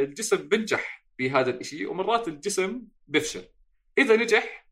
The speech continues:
راح أعطيكم السيناريو، وإذا فشل راح أعطيك السيناريو الثاني. إذا نجح هذا ال-، بصفي بتحوط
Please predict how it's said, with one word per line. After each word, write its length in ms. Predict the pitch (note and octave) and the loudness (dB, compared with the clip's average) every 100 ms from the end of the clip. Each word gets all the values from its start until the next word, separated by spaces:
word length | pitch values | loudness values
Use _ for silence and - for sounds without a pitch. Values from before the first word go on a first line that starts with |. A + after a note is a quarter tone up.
| - | -8
راح 160 | D#3+ | -2
أعطيكم 280 | D#3+ F3 F#3 | 0 2 -2
السيناريو، 560 | E3+ - C#3+ D3 F3+ - | -4 -2 0 2 2 2
وإذا 160 | - | 0
فشل 260 | F#3+ F#3+ F3+ | -2 -2 -2
راح 140 | D3 | -2
أعطيك 220 | - D3+ - | -4 -4 -8
السيناريو 340 | - A#2+ G#2+ | -6 -4 -6
الثاني. 300 | - - - - - - - D3 | -10 -18 -20 -20 -20 -20 -4 2
إذا 160 | C#3+ | 4
نجح 440 | G#3 B3 G3 - E3+ | 4 4 4 4 2
هذا 160 | D3+ | 4
ال-، 680 | C#3+ C3 B2 B2 A#2+ A2+ A#2 - | 0 -2 -4 0 2 0 -2 -4
بصفي 640 | G#3+ G#3+ - D#3+ E3 - | -4 -4 -2 -2 -2 -6
بتحوط 760 | - - - G#3+ F3+ C3+ - | -10 -4 6 6 6 0 -4